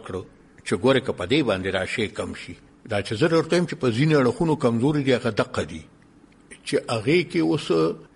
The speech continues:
لکه که ته وګورې، نو لوی ملزمان د طالبانو چې دي، هغه نه دي، آه، نیولې شوي. او که نیولې شوي هم دي، نو هغې لا نه دي ور مخامخ شوي. او چا د دوکان نه کیسټ پټ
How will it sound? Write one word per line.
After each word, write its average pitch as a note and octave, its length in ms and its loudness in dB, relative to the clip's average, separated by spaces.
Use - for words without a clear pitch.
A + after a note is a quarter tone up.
لکه A2+ 300 0
که D3 140 0
ته D#3 120 -2
وګورې، E3+ 640 0
نو C3 80 0
لوی A2+ 340 2
ملزمان C#3+ 680 0
د A#2+ 240 -4
طالبانو B2+ 600 0
چې C#3+ 140 -8
دي، E3+ 160 2
هغه C3 220 4
نه D#3+ 140 2
دي، B2 220 4
آه، E2+ 800 -8
نیولې G2+ 420 0
شوي. E2+ 260 -4
او A2 120 0
که C3 140 0
نیولې A#2 400 0
شوي F3 180 -2
هم D#3+ 100 -4
دي، D#3+ 100 -4
نو C#3+ 100 0
هغې D#3+ 220 0
لا A#2 220 2
نه D3+ 140 2
دي C#3 100 2
ور G#2+ 180 4
مخامخ G2+ 480 -6
شوي. F#2 360 -8
او A#2+ 60 -8
چا C#3+ 220 0
د A#2+ 160 0
دوکان C3+ 320 2
نه C#3 100 -2
کیسټ C#3 420 0
پټ C#3+ 120 -4